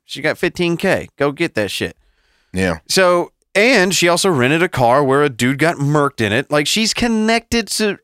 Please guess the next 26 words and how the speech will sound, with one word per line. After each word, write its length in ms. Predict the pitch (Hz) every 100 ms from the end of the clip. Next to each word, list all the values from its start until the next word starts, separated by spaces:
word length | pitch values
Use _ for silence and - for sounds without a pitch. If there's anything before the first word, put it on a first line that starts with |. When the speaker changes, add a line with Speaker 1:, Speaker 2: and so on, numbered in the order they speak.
| -
Speaker 1:
to 140 | 214
some 240 | - 196
bad 240 | 160 180 170
shit. 380 | - 202 117 -
I'm 80 | 151
not 140 | 185
saying 220 | 196 190
she 180 | 180 190
ever 320 | 175 165 170
pulled 200 | 170 185
a 40 | 180
trigger 560 | - 175 165 170 170 - _ _ -
or 300 | 143 143 131
held 220 | 151 160
a 40 |
kilo 460 | 151 180 170 170 165
of 280 | 156 143 139
blow 220 | 160 156
or 120 | 139
anything. 260 | 131 127 135
I'm 100 | 151
not 160 | 175
saying 360 | - 170 170 151
that, 280 | 156 139 - _ _ _ -
but 240 | 143 143 _ _ _ _ _
I'm, 200 | 139 143